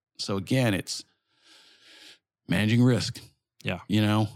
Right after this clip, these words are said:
Speaker 1: uh, people were buying stuff. In the early days of the boom, people were buying land, holding it for six months and selling it for twice what they'd paid for it. It's not sustainable.
Speaker 2: Yeah.
Speaker 1: You know, and, and, and different from what we're seeing now.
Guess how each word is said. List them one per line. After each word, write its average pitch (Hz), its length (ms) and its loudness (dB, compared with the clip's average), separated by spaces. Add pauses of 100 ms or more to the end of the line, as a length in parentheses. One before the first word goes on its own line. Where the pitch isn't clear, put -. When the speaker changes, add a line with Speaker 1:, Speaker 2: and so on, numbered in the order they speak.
(180)
Speaker 1:
uh, 98 280 0
people 120 360 0
were 110 120 2
buying 107 380 2
stuff. 107 420 -2
In 110 80 2
the 107 100 2
early 165 340 6
days 131 420 4
of 101 140 0
the 104 100 0
boom, 107 540 2
people 117 260 0
were 107 120 2
buying 107 800 2
land, 98 720 0
holding 107 480 0
it 92 220 -2 (200)
for - 120 -6
six - 360 -8
months 90 260 -2
and 92 80 -12
selling 80 400 -6
it 80 200 -10
for - 160 -12
twice - 500 -4
what - 140 -14
they'd - 180 -14
paid - 220 -10
for - 220 -12
it. - 60 -20 (1120)
It's - 120 -12
not - 200 -10
sustainable. - 560 -8 (120)
Speaker 2:
Yeah. 87 240 -8
Speaker 1:
You 73 140 -4
know, 67 160 -4 (520)
and, 95 200 -2
and, 143 220 -2
and 170 400 -2
different - 300 -2
from 110 140 0
what 110 160 0
we're 107 100 0
seeing 92 300 -4
now. 101 400 -2